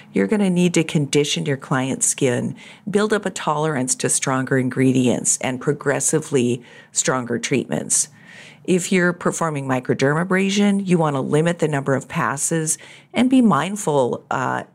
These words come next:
of the strength in the glycol if you're doing a hydrofacial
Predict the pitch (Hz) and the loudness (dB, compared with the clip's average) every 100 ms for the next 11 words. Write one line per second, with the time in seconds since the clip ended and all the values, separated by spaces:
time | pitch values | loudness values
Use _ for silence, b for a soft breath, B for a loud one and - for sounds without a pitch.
0 | _ 160 156 160 - 180 190 175 151 139 | _ -6 -2 -2 0 -2 -2 -4 -2 0
1 | 135 170 - 143 110 107 - 151 156 147 | 0 0 -2 -2 -2 -4 -4 -2 -2 0
2 | 147 135 139 147 151 151 131 127 123 120 | 0 0 -2 -2 -4 -4 -2 -2 -2 -4